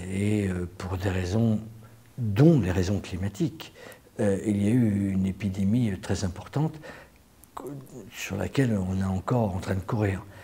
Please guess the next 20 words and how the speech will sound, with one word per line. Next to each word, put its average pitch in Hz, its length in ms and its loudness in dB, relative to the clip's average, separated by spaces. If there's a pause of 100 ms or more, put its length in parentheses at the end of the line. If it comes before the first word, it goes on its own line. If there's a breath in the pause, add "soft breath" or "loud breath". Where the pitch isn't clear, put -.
(400 loud breath)
Et, 95 460 2
euh, 87 260 -2 (260)
il 104 160 2
est 92 40 2
sûr - 420 2
que - 100 0
les 107 140 4
modifications 98 720 0
climatiques 98 540 -2
en, 90 200 -2 (320)
en 90 60 -2
Europe, 113 440 2 (480 soft breath)
donc 87 280 -4
en 87 40 -4
France, - 540 -4 (640 soft breath)
on 98 140 2
verra 92 440 0
gentiment 110 600 0
ces, 104 320 -2
euh, 90 160 -4